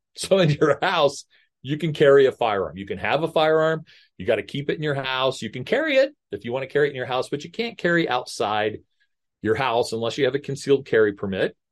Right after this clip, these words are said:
Makes sense. But then they weren't issuing them to anybody. So last year, I think it was in, um, June of twenty twenty, the Supreme Court said that the law in New York is not constitutional.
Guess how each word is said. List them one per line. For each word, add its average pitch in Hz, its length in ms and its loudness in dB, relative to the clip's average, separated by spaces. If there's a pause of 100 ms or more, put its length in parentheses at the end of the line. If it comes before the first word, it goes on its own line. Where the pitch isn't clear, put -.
(140)
Makes 104 260 -6
sense. 113 420 -4 (1400)
But 170 120 0
then 208 120 6
they 208 120 4
weren't 196 280 4
issuing 151 520 2
them 120 440 -2
to - 160 -6
anybody. 95 520 -4 (300)
So - 220 2
last 151 480 0
year, 110 320 0 (1080)
I 117 80 -6
think 139 140 0
it 135 80 -2
was 110 140 -4
in, 110 360 -4
um, 95 380 -6 (160)
June 117 500 -2 (460)
of 110 140 -2
twenty 131 280 0
twenty, 123 240 -2
the 123 140 -8
Supreme 151 320 -2
Court - 180 0
said 98 360 -2
that 104 180 -4
the 101 100 -2
law 113 260 2
in 160 80 -2
New 143 80 -4
York 113 320 4 (100)
is 113 220 -6
not 98 420 -6 (160)
constitutional. 104 920 -6